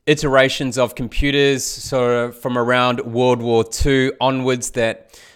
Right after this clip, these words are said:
that seemed to be, you know, in government spaces or even in military.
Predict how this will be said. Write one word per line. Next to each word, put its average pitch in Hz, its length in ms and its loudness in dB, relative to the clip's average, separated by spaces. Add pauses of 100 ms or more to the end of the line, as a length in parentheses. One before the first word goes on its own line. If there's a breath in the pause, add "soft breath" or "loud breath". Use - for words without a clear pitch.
(120)
that 135 160 -2
seemed 156 280 0
to 147 100 -6
be, 131 300 2
you 127 160 -8
know, 120 120 -2
in 127 280 -6
government 135 400 0
spaces 135 1000 -2
or 107 540 -2
even 120 380 -6
in 107 480 -8
military. 143 800 2